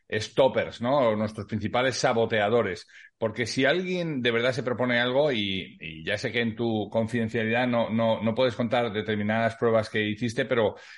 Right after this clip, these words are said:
eh, algunas que adivinamos, eh, requerían, eh, un compromiso casi, casi total con lo que estabas haciendo. Y, mm, a pesar de tener tu trabajo y a pesar de tener, eh, tus otras ocupaciones,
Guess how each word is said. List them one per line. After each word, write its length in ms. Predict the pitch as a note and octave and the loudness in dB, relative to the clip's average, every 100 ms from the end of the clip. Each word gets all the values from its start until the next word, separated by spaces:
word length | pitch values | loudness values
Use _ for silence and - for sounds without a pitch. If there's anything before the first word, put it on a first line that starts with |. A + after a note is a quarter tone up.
| - | -10
eh, 380 | - G2+ G2+ G2 - | -4 -2 0 0 0
algunas 480 | A2 G#2 C#3 C#3 - | 0 2 2 0 2
que 120 | C3 | 0
adivinamos, 680 | A2+ A2 A#2 C3+ C3+ D#3 - - _ _ | 2 2 2 2 2 2 -2 -20 _ _
eh, 160 | - G#2+ A2+ | -4 -2 -2
requerían, 760 | A#2 A2+ A#2+ C3+ D#3 D#3+ D3 - | 0 0 2 2 2 0 -4 -6
eh, 340 | G#2+ G#2+ G#2 G#2 | -2 0 0 0
un 140 | C3 | 0
compromiso 800 | E3+ D#3 C#3+ D#3 - F#3 F3 - | 2 2 0 0 2 4 4 0
casi, 220 | C#3 C3+ D3 | -4 -4 -2
casi 320 | D3+ F3+ E3 | -4 -4 0
total 680 | B2+ - C#3+ D#3 F3+ F3+ - - | 0 2 2 2 0 -4 -10 -4
con 220 | B2+ A#2 | 0 2
lo 80 | A2+ | 0
que 80 | A2 | 0
estabas 260 | C#3 D3 | 0 -2
haciendo. 460 | B2+ F3 D3 G2 - | -2 -2 0 -2 -2
Y, 500 | A#2 A2+ A2 A2 G#2 | 0 2 2 2 2
mm, 180 | G#2 G2+ - | 0 -4 -4
a 100 | G2+ | -4
pesar 220 | G2 A2 B2+ | -2 -2 -2
de 80 | |
tener 200 | A#2+ A#2+ | 0 -2
tu 140 | A2 G2+ | -2 0
trabajo 440 | G#2 D3+ E3 C3 | 0 0 0 2
y 80 | A2 | 2
a 60 | G2 | 0
pesar 220 | G2 A#2 | 0 -2
de 60 | |
tener, 380 | A2+ A#2+ B2+ B2 - - - | 0 0 0 0 -8 -20 -10
eh, 300 | - G#2 G2 | -2 -2 -2
tus 260 | A2 G#2+ - | -2 -4 0
otras 240 | A#2+ A#2 | 0 0
ocupaciones, 920 | A2+ A#2 A#2 - B2+ D3+ E3 - - | -2 0 0 0 0 0 -2 -6 -14